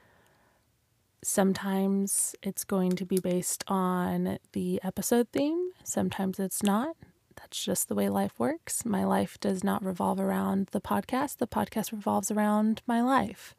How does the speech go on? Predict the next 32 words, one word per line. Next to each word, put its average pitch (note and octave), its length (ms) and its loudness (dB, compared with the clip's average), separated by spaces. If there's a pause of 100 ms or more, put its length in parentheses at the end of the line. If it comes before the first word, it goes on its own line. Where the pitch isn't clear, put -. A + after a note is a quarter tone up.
(580)
Uh, F#3+ 200 -2
so - 160 0
I G3+ 100 6
will G3+ 160 4
not G3 800 2
fake - 480 0 (200)
anything. G#3+ 540 2
I G#3 80 0
will F#3+ 140 0
not F#3+ 200 0
force G#3 360 2
anything G#3 460 2
just - 220 -2
for G3+ 100 -2
the F#3+ 100 -4
sake G3 240 -2
of - 80 -16
the - 100 -4
podcast. G#3+ 800 0
You're G3 120 -2
gonna F#3 200 0
get F#3+ 280 -2 (120)
the F#3 400 0 (1120)
raw G#3+ 260 12
version G3 540 10
of F3+ 720 8 (720)
what G3 200 0
my G3 160 4
week G#3 240 0
looked C#4 220 0
like. - 380 -10 (180)
Um, G3 480 -2